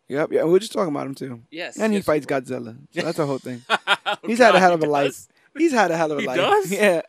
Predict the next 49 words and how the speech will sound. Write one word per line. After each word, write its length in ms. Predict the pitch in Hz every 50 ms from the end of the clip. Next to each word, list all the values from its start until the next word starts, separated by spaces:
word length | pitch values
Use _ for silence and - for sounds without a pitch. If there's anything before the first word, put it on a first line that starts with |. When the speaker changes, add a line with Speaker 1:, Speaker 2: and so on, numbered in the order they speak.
| -
Speaker 1:
Aaron 340 | - 160 175 185 185 190 185
Taylor 380 | 180 196 185 180 180 180 175 165
Johnson. 480 | 151 175 196 240 339 381 370 359 330 _ _ _ _ _ _ - - 349 170 - _ _ _ _ -
I 160 | 147 160 165
wanna 200 | 170 175 180 190
say 140 | 202 208 208
is 80 | 214 220
his 100 | 262 208
name. 300 | 240 247 294 330 339 -
He's 320 | - 190 208 208 208 190
Speaker 2:
Oh, 40 | 180
Speaker 1:
done 160 | 180 175 165
a 80 | 160 156
lot 120 | 151 147
of 40 | 143
Speaker 2:
okay. 60 | 147
Speaker 1:
stuff. 200 | 135 120 131 123 _ -
And 180 | - 233 247 240
guess, 220 | 240 247 247 - - -
and 140 | - 226 226
you, 120 | 220 226 -
uh, 100 | - 214
guess 320 | 214 196 180 196 202 202 208
what? 220 | 240 240 170 - -
In 300 | - 185 202 220 214 175
Godzilla, 500 | 170 196 190 190 175 196 226 202 160 160
his 140 | 160 160 147 151
love 160 | 170 160 -
interest 320 | 160 160 - - 143 131
is 120 | 139 135 -
Scarlet 260 | - 147 143 135 123
Witch. 280 | 143 131 - - - _ _ _ _ _ _ _ _ _ _ _ _ _ -
Speaker 2:
<laughs> 800 | - - _ _ _ _ _ _ _ _ _ - - 156 - -
Speaker 1:
Makes 300 | - - 139 139 - 170
it 60 | 135 123
a 40 | 143
little 340 | - 226 277 294 330 339 339
weird. 420 | 311 247 180 165 151 147 135 127
Makes 220 | 165 175 180 175 156
it 60 | 156
a 40 | 165
little 200 | 196 262 311 330
creepy. 260 | - - - 285 233
Speaker 2:
No, 180 | 302 370 370 339
it 60 | 160
just 160 | 160 151 151
makes 200 | 147 147 135 -
it 80 | 233 233
Ultimate. 380 | 254 285 - - 139 117 -